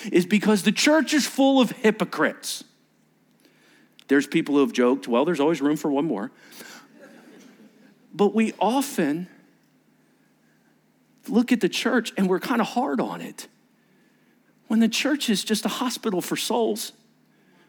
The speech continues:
There's no perfect people allowed in Renew Bible on the stage or on the floor.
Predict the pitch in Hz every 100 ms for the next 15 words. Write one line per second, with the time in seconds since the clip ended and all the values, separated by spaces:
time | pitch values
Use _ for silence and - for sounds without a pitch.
0 | _ _ 202 262 262 240 185 233 202 175
1 | 214 220 202 165 175 202 185 175 180 196
2 | 165 190 214 190 190 - _ - 190 190
3 | - 214 220 196 208 208 190 196 190 147